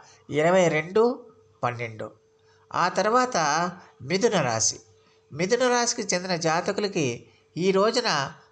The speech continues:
ప్రయాణాలు మీకు చాలా వరకు అనుకూలిస్తాయి. ప్రయాణాలు మీకు, ఆ, చాలా వరకు, ఆ,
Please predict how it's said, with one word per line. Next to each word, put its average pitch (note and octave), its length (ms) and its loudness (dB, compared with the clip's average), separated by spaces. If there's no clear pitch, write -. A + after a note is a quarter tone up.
ప్రయాణాలు G#3 520 2
మీకు F3+ 520 -4
చాలా E3+ 220 2
వరకు E3 300 2
అనుకూలిస్తాయి. F#3+ 880 -2
ప్రయాణాలు F3 600 2
మీకు, C3+ 460 -4
ఆ, C3+ 240 -6
చాలా E3+ 200 2
వరకు, D3+ 520 -2
ఆ, B2+ 100 -4